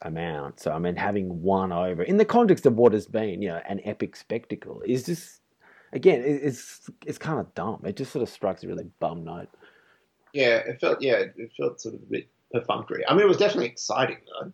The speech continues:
Speaker 2: So, you know, that, that was, uh, that was good.
Speaker 1: Well, it was gonna be exciting regardless.
Speaker 2: <laughs>
Speaker 1: But, I mean, you know, having sort of six, six balls, or, you know, it's, uh, I mean, I think five overs would probably, probably be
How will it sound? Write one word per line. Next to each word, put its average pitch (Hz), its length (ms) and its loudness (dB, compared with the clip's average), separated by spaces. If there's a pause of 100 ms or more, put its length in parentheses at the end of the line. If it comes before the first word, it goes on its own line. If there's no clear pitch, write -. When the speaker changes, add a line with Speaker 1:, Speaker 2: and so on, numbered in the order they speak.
(120)
Speaker 2:
So, 110 340 2 (680)
you 120 100 0
know, 90 220 -4 (240)
that, - 380 0
that 110 180 -2
was, - 280 -16
uh, - 100 -14 (280)
that - 80 -4
was - 100 -10
good. 135 240 -8 (140)
Speaker 1:
Well, 220 140 8
it 196 40 6
was 208 80 8
gonna 208 160 6
be 139 140 8
exciting 104 460 6
regardless. - 880 0
Speaker 2:
<laughs> - 40 -20 (120)
Speaker 1:
But, - 220 -6
I 127 60 6
mean, 131 160 4
you 151 80 8
know, 110 100 10
having 127 560 4
sort 127 200 2
of 107 60 0
six, - 580 -8 (380)
six - 380 -10
balls, 101 560 -6
or, 160 160 0
you 170 140 4
know, - 100 -4
it's, 131 240 -2
uh, - 360 -6 (180)
I - 80 -2
mean, 147 100 2
I 156 80 4
think 185 180 0
five 120 480 2
overs 76 360 -18
would 85 160 -16
probably, - 540 -12 (140)
probably - 400 -14
be 82 440 -12